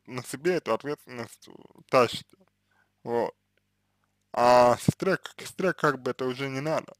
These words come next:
Вот. Сестра, она уже как бы, ну, своей жизнью живёт. Понимаете, какая штука? Вот. Это, да, это может быть, э,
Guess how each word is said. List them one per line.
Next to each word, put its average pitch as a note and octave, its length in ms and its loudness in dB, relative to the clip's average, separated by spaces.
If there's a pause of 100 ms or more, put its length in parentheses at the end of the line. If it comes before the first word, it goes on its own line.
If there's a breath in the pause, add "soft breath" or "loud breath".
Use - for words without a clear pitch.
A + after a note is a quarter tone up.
(800)
Вот. A#2 320 -6 (880)
Сестра, E3 360 6
она B2+ 240 4
уже A#2+ 320 0
как A#2 260 -2
бы, B2 100 -6
ну, A2+ 260 -6
своей C#3 380 2
жизнью A#2 400 -8
живёт. G#2+ 300 -10 (1160)
Понимаете, B2+ 400 -12
какая A2 340 -12
штука? - 320 -18 (1160)
Вот. A2+ 260 -8
Это, G3 380 2
да, B2 380 6
это F#3+ 240 -4
может D3+ 320 -6
быть, F3 340 -10
э, C#3+ 600 -6